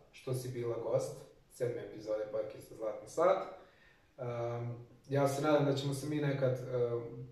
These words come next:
u buduće opet sretati, da će, e, tvoj blog evoluirati, kao što, kao što ja imam nade za ovaj podcast, da će prerasti u nešto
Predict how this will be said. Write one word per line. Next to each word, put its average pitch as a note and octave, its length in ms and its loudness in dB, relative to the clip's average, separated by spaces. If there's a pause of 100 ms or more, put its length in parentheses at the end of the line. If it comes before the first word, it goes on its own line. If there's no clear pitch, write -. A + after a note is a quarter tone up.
(120)
u C3 60 -6
buduće B2 440 2
opet - 280 2
sretati, C3 760 0 (160)
da C3 240 6
će, B2+ 120 0
e, B2 220 6 (480)
tvoj A#2 220 -2 (180)
blog A2+ 280 0
evoluirati, D3+ 1080 4 (400)
kao A#2 300 2
što, A#2 380 2 (220)
kao C3 160 8
što C3 140 4
ja C#3+ 100 8
imam C#3+ 160 2
nade C#3+ 280 2
za C3+ 180 8
ovaj A2+ 200 6 (220)
podcast, - 680 -2
da A2+ 140 -2
će A#2+ 180 -6
prerasti G#2+ 440 0
u A2 80 -12
nešto - 240 -10